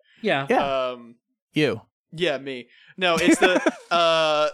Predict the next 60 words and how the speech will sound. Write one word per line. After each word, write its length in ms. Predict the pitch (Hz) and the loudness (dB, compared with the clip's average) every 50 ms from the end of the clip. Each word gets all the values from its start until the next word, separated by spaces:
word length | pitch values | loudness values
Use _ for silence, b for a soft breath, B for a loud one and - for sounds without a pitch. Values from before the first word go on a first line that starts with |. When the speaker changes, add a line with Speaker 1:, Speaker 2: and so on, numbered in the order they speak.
| - 170 | -6 -10
Speaker 3:
"Joe 340 | 147 - - 185 190 208 208 | -8 -4 -2 0 0 0 0
many 280 | 202 202 196 196 190 | 0 0 0 0 0
liberals 480 | 175 170 180 175 170 175 170 170 165 147 | 2 2 0 0 0 0 -2 -2 -2 -4
does 180 | 143 160 151 160 | -6 -10 -10 -10
it 100 | 151 - | -10 -8
take 340 | - 160 160 156 - - | -6 -4 -4 -6 -8 -10
to 140 | - - 165 143 | -12 -10 -10 -8
change 340 | - - 156 151 147 139 | -6 -6 -6 -6 -6 -6
light 240 | 156 147 147 147 143 | -4 -2 -2 -2 -2
bulb, 280 | 139 147 143 143 143 143 | -4 -4 -4 -4 -4 -6
but 120 | 147 135 | -8 -6
they're 180 | 147 147 147 143 | -4 -4 -4 -4
too 160 | - 156 139 | -6 -10 -8
busy, 300 | 139 147 139 131 139 139 | -8 -8 -8 -8 -10 -10
their 180 | 135 135 131 127 | -8 -8 -10 -8
gender." 560 | 120 143 135 131 123 117 107 110 123 147 _ _ _ _ _ _ | -6 -6 -6 -6 -6 -10 -12 -12 -14 -16 _ _ _ _ _ _
You 140 | - 170 175 | -4 -2 -2
know 80 | 190 196 | 0 0
what 80 | 190 | 0
I'm 60 | 190 175 | 0 0
Speaker 1:
Mm-hmm. 220 | - 185 185 185 | 0 0 0 0
Speaker 3:
talking 20 | 185 | 0
about? 240 | 196 196 190 190 202 - - - - | 0 2 2 2 2 0 0 2 0
Speaker 1:
<laughs> 100 | 269 - | 2 4
Yeah. 460 | 277 247 233 240 233 - - 214 214 | 4 4 4 4 2 0 0 -2 -2
Speaker 2:
<laughs> 240 | - 208 208 - - | 0 0 -2 -2 -2
Yeah. 340 | 180 170 170 165 160 135 147 | -2 -2 0 2 2 2 2
Speaker 3:
Yeah. 260 | 165 151 139 127 117 - B B B B | 2 0 -2 -2 -6 -10 B B B B
It's 220 | 175 170 170 170 | -4 -4 -4 -4
that, 540 | 151 185 196 208 202 180 165 151 - - - | -4 -2 0 0 0 0 -2 -4 -8 -10 -6
but, 180 | 147 165 156 151 | -4 -4 -2 0
like, 340 | 156 151 151 143 - - _ - | 0 0 0 -2 -6 -12 _ -8
communist. 720 | - - 151 147 117 - 196 - - - - - - - - | -4 -2 -2 -2 -4 -8 -14 -18 -14 -10 -10 -10 -10 -8 -4
<laughs> 40 | - | -4
And 140 | 175 170 | -2 -2
it 120 | 175 165 135 | -2 -2 -2
Speaker 1:
Yeah, 160 | 139 151 139 131 185 | 0 0 2 2 2
and 80 | 147 151 156 | 0 0 -2
Speaker 3:
fucking 40 | 170 | -2
Speaker 1:
for 120 | 180 175 | -2 -2
some 180 | 156 151 196 180 | 0 -2 -2 0
reason 220 | 185 180 175 190 | -2 -2 -2 -4
Speaker 3:
rules. 100 | 180 160 | -4 -2
Speaker 1:
there's 240 | 160 156 151 139 151 | -2 -2 -2 -2 -2
a, 180 | 135 127 117 - | -4 -4 -4 -4
yeah, 160 | 147 147 135 | -4 -4 -4
for 120 | 127 127 151 | -2 -4 -8
some 180 | 135 - 156 | -6 -6 -6
reason 260 | 151 156 151 147 156 143 | -6 -6 -6 -6 -6 -4
there's 180 | 139 135 135 | -4 -2 -2
a 60 | 147 | -4
hammer 240 | 123 131 135 127 123 | -4 -2 -4 -4 -4
and 100 | 120 113 | -6 -10
sickle 300 | - - 117 - 120 110 | -8 -10 -8 -8 -6 -8
at 100 | 104 104 | -8 -8
the 100 | 110 104 | -10 -12
end 120 | 104 101 104 | -12 -10 -12
of 60 | 101 | -14
that 180 | 98 80 - | -14 -16 -14
sentence. 560 | - 101 107 - - - 147 - - - - | -16 -16 -16 -16 -20 -20 -20 -20 -20 -20 -20